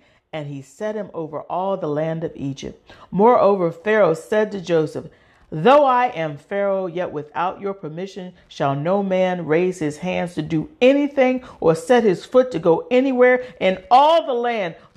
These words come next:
All classes of people shall submit to your authority." Then Pharaoh named Joseph Zephanath Paneah, and he gave him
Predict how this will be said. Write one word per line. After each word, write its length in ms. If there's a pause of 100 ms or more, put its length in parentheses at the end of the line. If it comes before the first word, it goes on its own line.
All 300
classes 680
of 160
people 380
shall 340
submit 680
to 80
your 340
authority." 640 (220)
Then 160
Pharaoh 380
named 520
Joseph 460 (300)
Zephanath 800 (320)
Paneah, 500 (520)
and 140
he 80
gave 380
him 260